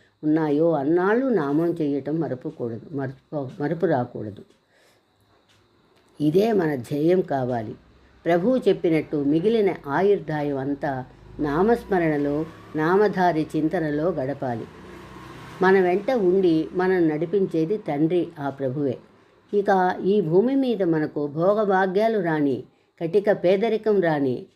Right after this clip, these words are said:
మనకు ఏ చింత లేదు. మనం భాగ్యవంతులమే అయినా మన ప్రభుని చూసుకుంటూ ఆయననే ప్రాణంగా చేసుకొని ఈ సంసారంలో నిమిత్త మాత్రంగా బ్రతకవలసిందే. భాగ్యం లేక బిచ్చం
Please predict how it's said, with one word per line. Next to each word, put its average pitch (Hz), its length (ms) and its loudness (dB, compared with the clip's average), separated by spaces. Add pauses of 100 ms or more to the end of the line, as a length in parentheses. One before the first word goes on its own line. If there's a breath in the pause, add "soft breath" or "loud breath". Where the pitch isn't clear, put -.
(300)
మనకు 165 280 0
ఏ 156 200 2
చింత 160 300 -2
లేదు. 165 420 0 (600)
మనం 175 260 4
భాగ్యవంతులమే 170 1000 0
అయినా 151 460 0 (380 soft breath)
మన 180 180 4
ప్రభుని 170 600 0
చూసుకుంటూ 139 800 -2 (340 soft breath)
ఆయననే 202 720 2
ప్రాణంగా 175 720 -2
చేసుకొని 135 880 -4 (280 soft breath)
ఈ 208 180 4
సంసారంలో 185 920 0
నిమిత్త 190 500 0
మాత్రంగా 160 640 -2
బ్రతకవలసిందే. 127 960 -6 (800)
భాగ్యం 175 600 2
లేక 165 420 0
బిచ్చం 165 640 -4